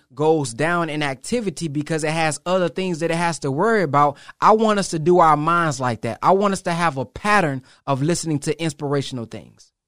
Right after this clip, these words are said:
I want us to have a pattern of listening to motivational things. I want us to have a pattern, a pattern of uplifting yourself. And honestly, even if you gotta record yourself so that that voice that you hear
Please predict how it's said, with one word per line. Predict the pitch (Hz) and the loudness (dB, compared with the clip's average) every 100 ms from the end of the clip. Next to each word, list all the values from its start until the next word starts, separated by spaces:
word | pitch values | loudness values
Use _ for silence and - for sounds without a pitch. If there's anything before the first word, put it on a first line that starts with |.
| _ _ _ _ - | _ _ _ _ 2
I | 170 | 4
want | 185 190 | 4 2
us | 175 | 0
to | 175 | -2
have | 180 160 | 0 0
a | 139 | -2
pattern | 113 - 208 226 185 147 139 _ 139 | -2 -2 2 4 4 0 -6 _ -4
of | 143 | -2
listening | 156 180 170 143 | 0 -2 -4 -6
to | 156 | -4
motivational | 151 156 135 143 147 131 110 - | -2 0 -2 -4 -4 -6 -10 -10
things. | 104 78 82 _ - | -14 -16 -20 _ -6
I | 147 | -2
want | 165 185 | 0 -2
us | 180 | -4
to | 175 | -4
have | 175 165 | -2 0
a | 143 | -2
pattern, | - - 226 220 165 147 _ _ 139 | -6 -2 2 2 0 -6 _ _ -8
a | |
pattern | 139 208 208 185 | -4 0 0 0
of | 156 151 | -2 -2
uplifting | 180 151 170 214 185 165 | -2 -2 -2 -2 -2 -4
yourself. | 151 - 165 151 - _ _ | -4 -4 -4 -4 -10 _ _
And | 170 208 - | -2 -2 2
honestly, | 185 254 285 - 208 208 202 _ _ _ 254 | 4 6 4 0 0 0 -2 _ _ _ 0
even | 285 269 | 2 4
if | 254 | 4
you | 220 254 | 4 6
gotta | 240 214 | 8 8
record | 208 - 262 254 202 | 6 6 6 6 4
yourself | 226 - 320 127 - - _ _ _ _ | 0 0 0 0 -2 -16 _ _ _ _
so | - 247 | -2 2
that | 233 220 | 2 2
that | 226 196 | 2 0
voice | 135 240 262 185 | 2 4 4 4
that | 196 - | 0 2
you | 214 | 0
hear | 170 269 294 180 | 2 2 4 4